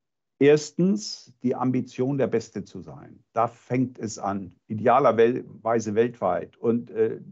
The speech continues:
das sagen auch viele explizit, zum Beispiel Stihl, Weltmarktführer bei Kettensägen, sagt, „Wir machen es nur, wenn wir das am besten können, sonst machen wir es nicht.“ Starkes Statement. Wie wird man der Beste?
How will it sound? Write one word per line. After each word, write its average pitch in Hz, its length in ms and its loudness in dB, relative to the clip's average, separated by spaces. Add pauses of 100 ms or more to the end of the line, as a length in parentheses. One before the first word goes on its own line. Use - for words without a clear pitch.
(160)
das 127 300 -2
sagen 147 360 0
auch 107 160 -4
viele 139 320 -2
explizit, 120 580 -8
zum 117 140 -2
Beispiel 120 460 -2
Stihl, 147 440 -6
Weltmarktführer 120 680 -2
bei 110 300 0 (760)
Kettensägen, 160 920 0
sagt, 139 600 -4
„Wir 139 140 0
machen 190 480 -6
es - 300 -4
nur, 180 240 4
wenn 170 140 0
wir 156 100 2
das 160 160 -6
am 147 120 -8
besten 151 340 -6
können, 127 180 0
sonst 139 260 -4
machen 147 280 -2
wir 107 100 2
es - 120 -8
nicht.“ 73 320 -14 (1000)
Starkes - 720 -2
Statement. 143 520 -2 (1080)
Wie 175 180 4
wird 226 200 4
man 185 120 -2
der 160 100 2
Beste? 151 600 -4